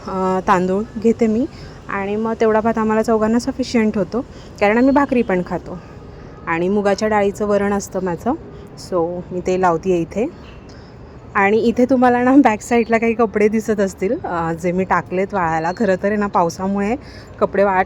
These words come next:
टाकायचा खूप प्रॉब्लेम होतो. तर, अ, मग मी काय करते, हाताने धुतलेले कपडे असतात, तर बाहेर गॅलरीमध्ये निथळायला टाकते. निथळायला in the sense, अ, त्याच्यातलं मग पाणी जे आहे ओल्या कपड्याचं ते निघून गेलं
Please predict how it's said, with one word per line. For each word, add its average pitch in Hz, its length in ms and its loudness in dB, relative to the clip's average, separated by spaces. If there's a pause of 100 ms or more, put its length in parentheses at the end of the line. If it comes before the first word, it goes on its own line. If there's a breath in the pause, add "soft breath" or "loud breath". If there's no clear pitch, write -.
टाकायचा 202 340 0 (120)
खूप 285 260 4
प्रॉब्लेम 214 420 4
होतो. 214 280 -2 (540 loud breath)
तर, 196 240 0
अ, 196 160 4
मग 214 100 0
मी 240 120 2
काय 240 180 2
करते, 220 280 -2
हाताने 220 360 0
धुतलेले 247 320 2
कपडे 220 280 0
असतात, 214 360 -2 (120)
तर 202 200 2
बाहेर 196 300 0
गॅलरीमध्ये 208 680 2
निथळायला 208 460 0
टाकते. 214 380 -6 (380 loud breath)
निथळायला 214 380 4
in 226 100 2
the 226 180 4
sense, 247 280 4
अ, 196 180 6
त्याच्यातलं 220 420 0
मग 226 80 0
पाणी 196 380 2
जे 214 160 2
आहे 196 400 -2 (400 loud breath)
ओल्या 185 200 2
कपड्याचं 180 480 -4
ते 220 100 6
निघून 226 360 2
गेलं 233 320 2